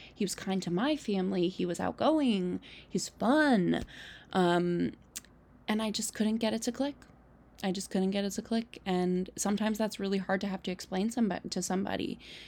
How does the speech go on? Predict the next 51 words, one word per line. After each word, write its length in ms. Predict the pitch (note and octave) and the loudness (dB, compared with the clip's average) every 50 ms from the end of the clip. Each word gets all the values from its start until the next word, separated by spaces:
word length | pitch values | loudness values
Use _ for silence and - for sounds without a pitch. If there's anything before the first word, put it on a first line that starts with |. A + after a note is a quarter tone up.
| - - | -6 -2
because 420 | - G#3 G3 - A3+ F#3+ F3+ E3+ - | 0 0 2 2 4 4 2 2 0
you 120 | F#3+ F#3 | 0 0
really 260 | F3 F#3 F#3 G3 G3 | 0 0 0 2 0
want 360 | F#3 F#3 F3+ F#3 F#3 F#3 F3+ - _ _ - - | 0 0 -2 0 -2 -2 -4 -6 _ _ -6 -2
that 300 | F#3+ F3+ F#3 - - F3+ | -2 -2 -2 -2 -4 -2
box 300 | F#3+ F#3 G3+ G3 - - | -2 -2 -2 -2 -4 -6
to 80 | - F#3 | -6 -4
be 100 | F#3 E3+ | -6 -4
checked, 320 | - - A3 A3 A3 - | -2 -2 -2 -2 0 0
that 160 | F3 D#3+ - | -2 -2 -2
final, 440 | - - - F#3 F#3+ F#3+ F#3+ F#3 F3+ | -4 -4 -2 0 2 2 2 2 2
like, 280 | - E3+ E3+ D#3+ - - | 2 2 2 2 0 -2
s-, 240 | - - - - - - - - | -4 -2 -2 -2 -2 -4 -4 0
like, 180 | F#3+ F3 E3 - | 0 0 2 4
"I 140 | - F#3 F#3 | 4 4 4
feel 340 | - - - G3+ G#3 B3+ A3+ | 4 4 8 10 10 10 8
it" 200 | - E3 - - | 6 2 0 -2
box 540 | - D3+ D3 C#3+ - - - - - - - - - - - - - - - - | -4 -4 -4 -6 -8 -8 -6 -6 -4 -6 -6 -10 -18 -20 -20 -20 -20 -20 -16 -10
to 100 | - - | -6 -4
be 160 | F#3 G3+ F#3 E3+ | -2 -2 -2 -2
checked. 500 | - - G#3+ A#3 A3+ - - - - - - | -2 0 0 0 0 -2 -6 -16 -12 -6 -2
And 440 | F#3 F3+ F3+ F3+ F3 F3 F3 - - - _ _ - - - - - - - - - - - - - - - | 0 0 2 2 0 -2 -4 -6 -8 -12 _ _ -20 -20 -20 -20 -20 -20 -20 -20 -20 -20 -20 -20 -12 -8 -8
it's 220 | F#3+ - - - | -8 -6 -4 0
like, 240 | G3 F3+ F3+ - - | 0 0 0 0 -2
you 80 | F#3+ F#3+ | -4 -2
have 200 | G3 F#3 F3+ F3+ | 0 0 0 0
everything 400 | F3 E3+ F#3 F#3 - G#3 G3 F#3 | 0 0 0 0 2 2 2 2
but 160 | F3+ E3 - | 0 0 0
that, 380 | - F3 F3 F#3+ F#3+ F#3+ - - - - - - - - - - - - - - - | 0 2 2 2 2 0 -2 -6 -10 -20 -20 -20 -20 -20 -20 -20 -20 -20 -18 -8 -4
and 480 | - F3 E3 E3+ E3 E3+ F3+ F3+ E3+ - - | 0 0 2 2 2 2 0 0 -2 -4 -4
it 160 | - F#3 F3+ - | -4 -4 -4 -2
sucks. 560 | - - G#3 B3+ C4+ - - - - - - - | 2 4 4 4 4 0 -4 -6 -6 -6 -6 -6
So 500 | - - F#3+ F3+ F3+ F#3 F3+ F3+ - - - - - - - - - - | -2 2 4 4 4 4 2 2 -2 -4 -10 -20 -20 -20 -20 -12 -6 0
that, 300 | B3+ B3 B3+ - - - | 4 4 4 4 6 4
that 140 | B3 B3 | 4 4
conversation 400 | A#3+ B3+ B3+ B3 A#3+ B3+ A#3+ B3 A#3 | 4 4 2 2 2 2 2 2 0
was 120 | G#3 - | 0 0
really 140 | G3+ G3 F#3+ | 0 0 0
hard. 260 | G3 F#3+ F#3+ F3+ F3 - | 2 4 6 6 6 4
I 60 | G3 | 4
thought 140 | G3 - D#4 | 0 2 2
it 60 | G#4+ | 4
was 180 | C#5 C#5 G4 A#3+ | 4 6 6 6
a 60 | F#3+ | 6
little 220 | F3 F3+ G3 G3+ | 8 8 8 8
weird 280 | F3+ E3+ E3 F3 F3+ G3 | 8 8 8 8 6 6
how 80 | G3 F#3+ | 4 4
he 120 | G#3 F#3+ | 6 6
was 100 | F3+ F3 | 4 4
still 180 | - - F#3 F3 | 4 2 4 4
like, 200 | E3+ E3 E3 | 4 4 2